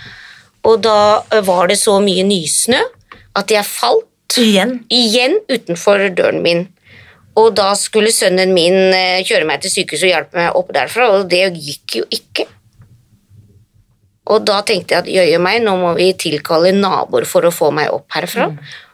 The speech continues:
Speaker 1: Og det ble en sånn der
Speaker 2: Wake up call.
Speaker 1: Wow! <laughs> Det var jo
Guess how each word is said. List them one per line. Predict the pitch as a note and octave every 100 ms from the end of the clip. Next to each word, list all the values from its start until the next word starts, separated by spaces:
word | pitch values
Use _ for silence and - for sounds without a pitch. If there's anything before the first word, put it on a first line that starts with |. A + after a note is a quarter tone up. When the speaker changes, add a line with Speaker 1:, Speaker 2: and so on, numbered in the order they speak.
| _ F#3+
Speaker 1:
Og | G3
det | G3+ B3
ble | A3+ F3
en | E3+ F3
sånn | F3+ E3+
der | D#3+ E3+ - _ _ - _ _ _ F#3
Speaker 2:
Wake | D#3+ D3+ E3
up | -
call. | - G3+ A3+ F3
Speaker 1:
Wow! | G3 G3 A2+ G2 G#2+ - - - - - - - -
<laughs> | - - - - - _ - - - F#4+ - - F#4
Det | E4+ D#4+
var | D4
jo | D4